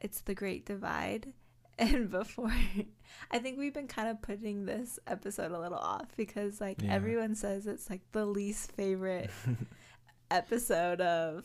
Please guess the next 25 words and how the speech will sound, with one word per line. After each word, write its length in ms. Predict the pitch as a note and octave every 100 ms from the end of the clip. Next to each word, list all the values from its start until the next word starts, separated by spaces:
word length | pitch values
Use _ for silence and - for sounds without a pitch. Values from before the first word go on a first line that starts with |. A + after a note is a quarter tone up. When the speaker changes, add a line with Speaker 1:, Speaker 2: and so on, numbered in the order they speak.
| -
Speaker 2:
Yeah. 460 | G2+ G2+ F2+ E2+ F#2+ - - - - -
Speaker 1:
Avatar: 340 | B2 F#3+ -
The 60 | -
Last 220 | - -
Airbender. 880 | A#2+ A2+ - - - D#4 C4 B3 A2
Speaker 2:
Right, 420 | F2+ F2+ F2+ F2 - -
yeah. 320 | F#2 F2 F#2+ - - - - _ -
A-, 220 | - -
and 140 | A#2+ A#2
that's 180 | B2
what 80 | B2+
you 300 | F#2+ G#2+ F2+ -
read, 400 | F#2 F2+ E2+ F2
yeah? 300 | E2+ G2 A2+ - _ _ -
That's 120 | A#3
Speaker 1:
Yeah, 80 | B3
Speaker 2:
what 40 |
you 60 | A3
were, 0 |
Speaker 1:
that's 140 | G#3
Speaker 2:
like, 100 | -
Speaker 1:
what 80 | C#4
I 60 | A3
Speaker 2:
reading 180 | F#3
Speaker 1:
read. 160 | A3